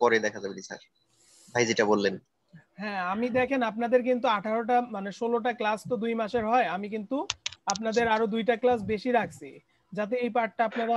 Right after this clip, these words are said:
Speaker 2: একটু হলেও ধারণা থাকে আপনাদের। এটা অনেক important, এখন এই মুহূর্তে চলতেছে trending, আপনারা এই ধরনের কাজগুলো অনেক পাবেন। তো যাই হোক, video editing এর প্রয়োজনে সবাইকে আরেকটা class করে আমি দিব নে, আমার সুযোগ করে, বুঝতে পারছেন? আমি এই ক্লাসগুলো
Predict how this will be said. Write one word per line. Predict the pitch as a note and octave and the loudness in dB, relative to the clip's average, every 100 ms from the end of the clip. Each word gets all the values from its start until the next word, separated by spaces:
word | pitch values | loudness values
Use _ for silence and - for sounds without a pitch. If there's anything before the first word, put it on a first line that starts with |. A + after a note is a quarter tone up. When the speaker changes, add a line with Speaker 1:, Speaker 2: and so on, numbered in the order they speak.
| A#3 | 2
Speaker 2:
একটু | G#3+ F#3+ - A#3 | 2 -4 -2 0
হলেও | A#3 A#3+ | 2 0
ধারণা | G3 F3+ G#3+ G#3+ | 0 -2 0 -2
থাকে | G3+ F#3+ | -2 -4
আপনাদের। | F3+ E3 D3 D3 - _ - | -6 -8 -12 -14 -18 _ -8
এটা | G#3+ B3 | -2 2
অনেক | A#3+ B3+ B3 | 4 4 2
important, | A#3+ A3+ A3+ A3+ A#3+ | 0 0 0 0 0
এখন | A3+ A3 A3 | -2 -2 -6
এই | G#3 | -4
মুহূর্তে | G#3+ G3 A3 | -4 -4 -4
চলতেছে | A#3+ A#3 A3+ G3+ G#3 | -2 -2 -2 -6 -6
trending, | G#3+ G3+ G#3 B3 D4+ - - - - | -6 -6 -6 -6 -6 -10 -12 -10 -8
আপনারা | F3 A3+ A#3 | -4 -2 0
এই | A#3 G#3+ | 0 0
ধরনের | A3+ A#3 A#3 | -2 0 -2
কাজগুলো | G#3+ F#3+ A3+ A#3 | -2 -2 -2 -2
অনেক | A3 A3 | -2 -4
পাবেন। | F#3+ C#3+ C3 _ _ _ - | -6 -6 -12 _ _ _ -4
তো | A3+ | 2
যাই | B3 C#4+ | 4 6
হোক, | D4 G3+ | 4 2
video | A3+ C4 | 2 2
editing | C4 C4+ C4+ | 2 0 0
এর | C4+ | 0
প্রয়োজনে | C4 B3+ B3 B3+ | 4 4 4 2
সবাইকে | B3 A3 A3+ A3+ | -2 -2 -2 0
আরেকটা | A3+ A#3 B3 | 0 0 -2
class | A#3 A3 A3 - | -2 -2 -2 2
করে | B3 B3 | 4 4
আমি | A#3 A#3 | 2 -2
দিব | A3+ B3 A3+ | 0 0 0
নে, | C3+ - _ _ - | -2 -16 _ _ -6
আমার | G#3+ A3+ | -2 -2
সুযোগ | - B3 C4 C4 | -2 0 0 0
করে, | G3 D3+ | -4 -4
বুঝতে | F#3 - | -6 -4
পারছেন? | C4 C4+ C4+ D#3 - _ _ - | -2 -2 -6 -8 -16 _ _ -8
আমি | F#3+ A#3 B3+ B3+ A#3+ | -2 2 2 4 4
এই | B3 | 4
ক্লাসগুলো | B3 B3+ A#3 | 4 4 2